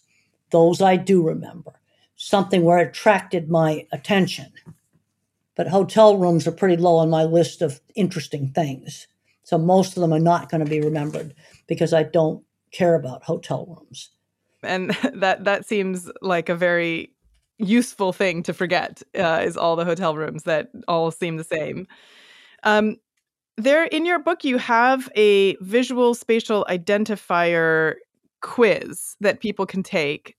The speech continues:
Speaker 2: to sort of see where they might fall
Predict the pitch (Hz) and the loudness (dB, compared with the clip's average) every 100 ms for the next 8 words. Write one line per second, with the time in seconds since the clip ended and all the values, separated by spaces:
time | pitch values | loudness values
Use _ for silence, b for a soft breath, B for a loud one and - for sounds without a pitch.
0 | _ - 180 - 180 170 165 - _ - | _ -6 -4 -4 -2 -2 -4 -14 _ -20
1 | - 233 208 190 180 - _ _ 170 170 | -6 -4 -4 -4 -6 -8 _ _ -14 -4
2 | 190 180 180 180 170 165 156 - 180 151 | 2 4 2 0 -2 -2 -4 -4 0 0
3 | 135 110 185 | 0 -2 -4